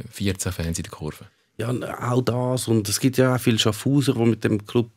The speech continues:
Speaker 2: sehr Mühe haben, seit da die neue Führung ist und dann noch irgendwie Verbandlung mit irgendwelchen dubiosen uruguayanischen Spielervermittlern und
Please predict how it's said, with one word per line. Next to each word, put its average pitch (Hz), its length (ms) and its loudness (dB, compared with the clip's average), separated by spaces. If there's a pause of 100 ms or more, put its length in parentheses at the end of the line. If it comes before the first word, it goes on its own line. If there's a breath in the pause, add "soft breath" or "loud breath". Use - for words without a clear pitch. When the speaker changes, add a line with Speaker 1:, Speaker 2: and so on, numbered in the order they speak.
Speaker 2:
sehr 110 260 4
Mühe 117 320 8
haben, 131 200 2
seit 113 240 -4
da 110 40 0
die 104 120 -2
neue 104 200 4
Führung 113 420 2
ist 110 200 0
und 98 220 -2
dann 101 80 0
noch 104 160 2
irgendwie 104 180 0
Verbandlung 104 600 -4
mit 101 100 2
irgendwelchen 104 420 0
dubiosen 104 560 0
uruguayanischen 104 800 0
Spielervermittlern 104 1120 2
und 95 440 -2